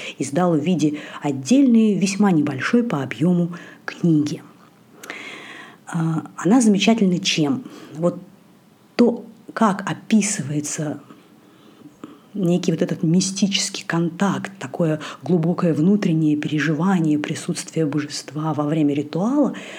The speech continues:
описано, ну, невероятно красивым, таким мифологическим,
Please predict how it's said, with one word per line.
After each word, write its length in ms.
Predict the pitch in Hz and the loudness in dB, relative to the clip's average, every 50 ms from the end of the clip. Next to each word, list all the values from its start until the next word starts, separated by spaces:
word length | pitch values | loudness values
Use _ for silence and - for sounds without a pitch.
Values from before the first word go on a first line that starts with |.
| - - | -14 -12
описано, 480 | - - - 233 226 - - 202 190 180 | -10 -4 -2 -2 -2 0 0 2 2 4
ну, 60 | 190 | 4
невероятно 560 | 190 190 185 185 180 185 190 180 185 170 156 | 4 4 4 2 2 2 0 0 0 -4 -4
красивым, 800 | - - 156 139 - - - - - 190 196 196 185 170 160 151 | -4 -4 -6 -6 -4 -4 -4 -4 -2 0 2 2 4 4 2 0
таким 440 | 196 196 - - 160 147 143 143 156 | 0 -4 -6 -2 -2 0 2 2 2
мифологическим, 1500 | 170 185 - - - - - - - 170 165 165 156 135 127 - 196 196 190 190 190 - - - - - 165 151 147 | 2 0 -2 -6 -10 -14 -12 -4 -2 0 2 2 0 0 0 0 2 2 2 2 0 -4 -4 -8 -4 -2 -2 -2 -2